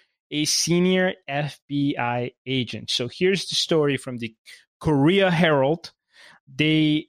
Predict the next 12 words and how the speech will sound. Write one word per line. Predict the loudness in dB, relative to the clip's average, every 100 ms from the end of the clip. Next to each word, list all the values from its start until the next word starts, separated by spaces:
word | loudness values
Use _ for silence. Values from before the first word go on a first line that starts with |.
| -12
say | -6 0 0
that | 2 0 0
at | -2 -2
an | -2 -4
event | -4 0 0 0 -2 -8 -10
that | -4 -2
is | 0 -2 -4 -6
organized | -2 -2 -2 -4 -4 -6 -8 -12 -12
by | -10 -8 -8 -8
a | -8 -8
think | -6 -6 -6
tank, | -8 -12 -12